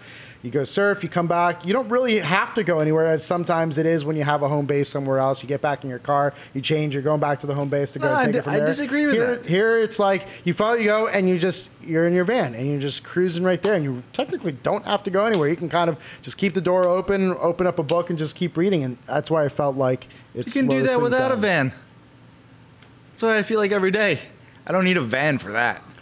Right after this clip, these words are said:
Speaker 1: Well, I'm just saying on this particular trip versus you're coming back to your car and you're going back to wherever home base is. Like, here, it is, it is, everything is con-, is confined, is within your,
Speaker 2: That's,
Speaker 1: it's right there.
Speaker 2: but that's the whole point,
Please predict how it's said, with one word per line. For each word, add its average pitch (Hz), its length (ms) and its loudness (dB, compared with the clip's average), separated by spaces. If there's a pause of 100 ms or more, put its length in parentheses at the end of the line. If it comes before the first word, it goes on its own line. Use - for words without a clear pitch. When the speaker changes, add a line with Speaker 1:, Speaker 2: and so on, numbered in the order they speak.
(140)
Speaker 1:
Well, - 80 0
I'm 240 80 0
just 220 100 -2
saying 208 180 2
on 196 140 2
this 196 160 0
particular 185 400 0
trip 190 400 -2
versus 170 420 0
you're 147 120 0
coming 190 260 0
back 180 180 0
to 180 80 0
your 165 80 2
car 160 280 2
and 151 160 0
you're 151 80 0
going 156 200 0
back 147 200 0
to - 100 -20
wherever 139 220 0
home 135 120 -4
base 113 280 -8
is. - 200 -20 (360)
Like, 139 180 0
here, 185 520 2 (520)
it 156 160 0
is, 135 320 -2 (180)
it 151 120 -2
is, 123 300 -2 (260)
everything 156 420 0
is 135 220 -4 (160)
con-, 135 280 -4
is 120 160 -8
confined, 139 540 -2
is 120 220 -6
within 127 400 -2
your, 123 80 -2
Speaker 2:
That's, 220 300 0
Speaker 1:
it's - 100 -12
right 123 240 -2
there. 127 160 0
Speaker 2:
but 90 160 -10
that's 190 340 0
the 196 80 0
whole 165 260 0
point, 160 640 0